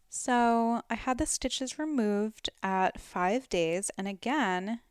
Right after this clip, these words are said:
nobody knew I did anything, and people have just commented that I look great, and they can't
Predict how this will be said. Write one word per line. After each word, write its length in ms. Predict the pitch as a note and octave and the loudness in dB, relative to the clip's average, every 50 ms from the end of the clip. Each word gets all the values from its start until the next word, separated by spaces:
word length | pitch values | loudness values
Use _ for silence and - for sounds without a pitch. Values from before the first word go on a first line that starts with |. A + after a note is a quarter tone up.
| _ _ | _ _
nobody 920 | A#3 G#3 G#3 G#3 G#3 G#3+ A3 B3 - D#4+ D#4+ D#4 D4+ D4 C#4 C#4 C4+ _ _ _ _ _ _ _ | -8 -6 -6 -4 -2 -2 -2 0 0 0 -2 0 -2 -2 -4 -6 -8 _ _ _ _ _ _ _
knew 340 | - G3+ G3+ G#3+ A3+ A3+ A3+ | -6 -2 0 0 0 0 0
I 140 | A3 - F#3 | -2 -2 -4
did 200 | - - F#3 G3 | -2 0 0 0
anything, 720 | A3 G3+ F3+ F3 F3 _ E3 E3 D#3+ E3 E3 F3+ G3+ A3+ - _ _ - - - _ - | 0 -2 -4 -6 -6 _ -6 -6 -6 -6 -6 -8 -10 -12 -14 _ _ -20 -20 -20 _ -6
and 140 | - G#3+ G3+ | -6 -6 -4
people 240 | - A3 - - G#3+ | -4 -6 -4 -2 -4
have 140 | G#3+ G#3+ _ | -4 -4 _
just 200 | - G#3+ - - | -8 -10 -10 -10
commented 560 | - - - F3+ F3 F3 F3 - - F3+ E3 | -12 -8 -6 0 0 0 0 0 -6 -6 -6
that 140 | - - - | -6 -6 -4
I 100 | F3+ E3+ | -4 -4
look 220 | F#3 F3+ F#3+ G3 - - | -4 -6 -10 -12 -14 -6
great, 380 | - A3 D4 D#4 A#3+ A3 - - | -2 0 2 2 2 0 -2 -4
and 120 | - F#3 F#3 | -6 -6 -6
they 100 | F#3 F#3 | -6 -8
can't 320 | - - F#3 F3 - | -10 -8 -8 -8 -8